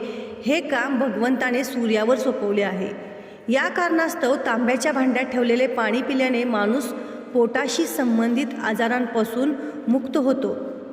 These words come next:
ते तांब्याचे पात्र गंगाजलाने किंवा पवित्र नद्यांचे पाणी भरावे. हे शक्य नसेल तर शुद्ध पाणी वापरावे. अर्घ्य कधीही नुसत्या पाण्याने अर्पण करू नये. मुख्यतः कोणतेही लाल फूल, लाल चंदन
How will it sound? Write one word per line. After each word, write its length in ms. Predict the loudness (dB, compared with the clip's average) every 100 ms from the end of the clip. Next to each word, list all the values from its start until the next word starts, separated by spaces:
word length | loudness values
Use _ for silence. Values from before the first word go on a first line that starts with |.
| -14 -16 -20 -18 -2
ते 140 | 0
तांब्याचे 540 | 0 0 2 2 2 0
पात्र 420 | 0 -2 0 0
गंगाजलाने 760 | 2 2 2 2 2 2 2
किंवा 280 | 0 0 0
पवित्र 480 | 2 2 2 0 0
नद्यांचे 680 | 2 2 2 0 -2 0 0
पाणी 380 | 2 0 2
भरावे. 400 | 2 2 0 -2 -6 -8 -12 -12 -2
हे 100 | 0
शक्य 380 | 0 -2 2 2
नसेल 420 | 2 2 2 2
तर 60 | -2
शुद्ध 380 | 0 -2 0 0
पाणी 320 | 2 2 2
वापरावे. 500 | 0 0 -2 -2 -2 -4 -10 -14 -16 -6
अर्घ्य 320 | -2 0 2 0 0 0
कधीही 460 | 2 2 0 4
नुसत्या 420 | 4 4 2 0 2
पाण्याने 440 | 2 2 4 4
अर्पण 380 | 2 2 0 -2
करू 320 | 0 0 2
नये. 300 | 2 0 -2 -6 -10 -12 -10 -2
मुख्यतः 440 | -2 0 -2 -2
कोणतेही 720 | 0 2 2 4 2 2 2
लाल 220 | 2 0
फूल, 400 | -2 -2 0 0 -2 -6 -10 -4
लाल 260 | -2 0 0
चंदन 520 | 2 4 4 4